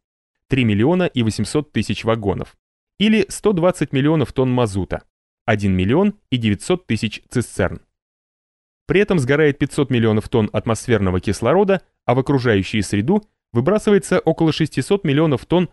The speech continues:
окислов углерода, тринадцать миллионов тонн окислов серы, шесть миллионов тонн окислов азота, сто двадцать пять миллионов тонн золы. Но самое парадоксальное состоит в том,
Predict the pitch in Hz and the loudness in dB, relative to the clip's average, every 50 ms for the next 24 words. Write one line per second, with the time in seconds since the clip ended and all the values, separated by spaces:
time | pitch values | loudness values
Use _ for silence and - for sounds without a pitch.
0 | _ _ - 143 139 - 135 - - 135 123 - - 135 131 135 143 143 131 113 | _ _ 0 0 0 0 -2 -2 -2 -2 -4 -2 -4 -2 0 2 2 2 2 2
1 | 95 85 82 78 - _ _ _ _ - - - 131 175 202 220 202 - 156 - | 2 0 0 -4 -6 _ _ _ _ -12 -6 -2 -2 0 0 0 0 -2 -4 -2
2 | - 127 120 123 117 113 110 - - - 113 104 - - 117 107 - - 95 - | 0 0 2 2 2 2 0 -2 -2 -2 -2 -2 -2 -2 -4 -4 -4 -4 -6 -4
3 | 107 98 - - - 196 202 196 190 165 - _ _ _ _ - - 226 220 - | -6 -6 -6 -4 -2 0 2 2 2 0 -4 _ _ _ _ -4 -2 -2 0 0
4 | - 156 143 131 123 113 107 104 - - 123 113 - - 123 113 - 110 - - | 0 0 2 2 2 2 2 0 0 0 0 0 0 0 -2 -2 -2 -4 -4 -4
5 | 107 - 104 101 98 113 170 190 - 190 170 - _ _ _ - - - 208 208 | -2 -2 0 0 0 2 0 0 0 0 -2 -4 _ _ _ -14 -4 0 2 2
6 | 160 147 147 151 - - 135 120 - 165 170 - 127 117 110 110 120 120 110 - | 2 2 0 0 0 -2 -4 -2 -2 -4 -4 -2 0 0 2 2 2 0 0 -2
7 | - - 101 95 90 87 107 107 98 92 90 95 - _ _ _ _ _ _ _ | -2 -2 -2 -2 0 0 2 2 2 2 0 -4 -8 _ _ _ _ _ _ _
8 | _ _ _ _ _ _ _ _ _ - 120 123 117 - 185 190 180 175 165 - | _ _ _ _ _ _ _ _ _ -2 -2 -2 0 2 0 2 2 0 0 0
9 | 156 139 131 139 135 - - - 175 165 160 151 143 123 - 127 - - 127 123 | 0 0 0 0 -2 -2 0 0 2 2 2 2 0 0 -2 -4 -4 -2 -2 -2
10 | 117 107 - - - - 185 208 196 - | -2 -2 -6 -6 -2 0 0 0 0 -2